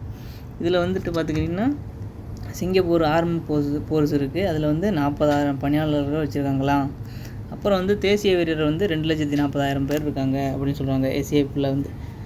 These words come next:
அதாவது சிங்கப்பூர் ஆர்ம்டு ஃபோர்ஸஸ்ல. இதுல வந்து டோட்டல் டிஃபென்ஸ்ல வந்து பார்த்திங்கன்னா, Republic of சிங்கப்பூர்ல வந்து, அ, Republic of, அ, எஸ் சி, அதாவது சிங்கப்பூர் ஏர்போர்ட்ஸு, சிங்கப்பூர் நேவி, இதுல ரெண்டு இருக்கு.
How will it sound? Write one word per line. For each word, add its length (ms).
அதாவது 540
சிங்கப்பூர் 380
ஆர்ம்டு 440
ஃபோர்ஸஸ்ல. 520
இதுல 200
வந்து 460
டோட்டல் 360
டிஃபென்ஸ்ல 380
வந்து 320
பார்த்திங்கன்னா, 480
Republic 360
of 100
சிங்கப்பூர்ல 340
வந்து, 400
அ, 120
Republic 540
of, 140
அ, 140
எஸ் 200
சி, 320
அதாவது 320
சிங்கப்பூர் 440
ஏர்போர்ட்ஸு, 540
சிங்கப்பூர் 440
நேவி, 440
இதுல 180
ரெண்டு 260
இருக்கு. 320